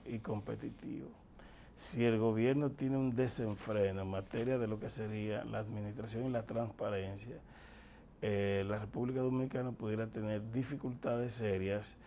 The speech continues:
en tanto la gestión, y se nota cómo ya muchos funcionarios, sin estar autorizados, están anunciando temas de reelección.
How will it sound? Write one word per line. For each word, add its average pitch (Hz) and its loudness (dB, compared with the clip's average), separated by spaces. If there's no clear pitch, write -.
en 107 4
tanto 110 2
la 101 0
gestión, 104 4
y 95 -4
se - -8
nota 107 -2
cómo 117 4
ya 110 8
muchos 110 2
funcionarios, 107 0
sin - -6
estar 95 0
autorizados, 104 2
están 104 -4
anunciando 104 -2
temas 110 -4
de 101 -2
reelección. 101 -6